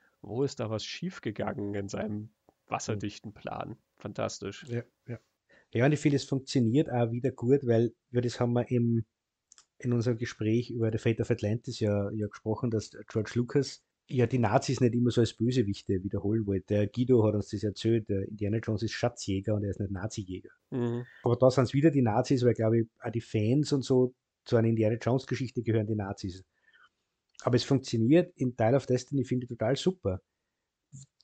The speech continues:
Speaker 2: Durch diese Anbindung von der Wissenschaftler, den sie die amerikanische nasa geholt hat, um beim Space Program
Speaker 1: Mhm.
Speaker 2: mitzuarbeiten, da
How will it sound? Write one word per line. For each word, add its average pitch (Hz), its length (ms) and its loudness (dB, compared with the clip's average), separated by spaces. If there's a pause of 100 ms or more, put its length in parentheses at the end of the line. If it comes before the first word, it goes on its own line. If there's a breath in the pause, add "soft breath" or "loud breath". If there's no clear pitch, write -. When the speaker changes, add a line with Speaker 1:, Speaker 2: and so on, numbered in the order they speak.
Speaker 2:
Durch - 240 -2
diese 131 260 2
Anbindung 135 540 2
von 120 480 2 (340)
der 101 120 0
Wissenschaftler, 127 720 4
den 110 240 0
sie 110 100 -4
die 107 80 0
amerikanische 107 640 0
nasa 107 380 0
geholt 123 320 4
hat, 117 260 2
um 110 80 -2
beim 107 160 -2
Space - 300 -2
Program 123 340 2
Speaker 1:
Mhm. - 0 -
Speaker 2:
mitzuarbeiten, 117 600 0
da 95 80 -6